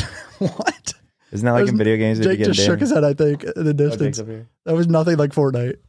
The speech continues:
Speaker 2: Oh my God, wait, Cameron, you are gonna geek at this. I, I'm going to a Halloween party tonight and I'm gonna be like a redneck. So I went to Sunglass Hut and I was torn between getting some aviators or some, like, Oakleys.
Speaker 1: I saw it on a story and I was lost.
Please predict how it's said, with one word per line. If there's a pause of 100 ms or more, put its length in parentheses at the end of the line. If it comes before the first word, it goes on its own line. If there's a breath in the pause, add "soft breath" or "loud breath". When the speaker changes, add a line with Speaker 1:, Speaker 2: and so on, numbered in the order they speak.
(240)
Speaker 2:
Oh
my
God,
wait,
Cameron, (240)
you
are
gonna
geek
at
this. (580)
I, (120)
I'm
going
to
a
Halloween
party
tonight
and
I'm
gonna
be
like
a
redneck.
So
I
went
to (180)
Sunglass
Hut (600)
and
I
was
torn
between
getting
some
aviators
or
some,
like,
Oakleys.
Speaker 1:
I
saw
it
on
a
story
and
I
was
lost.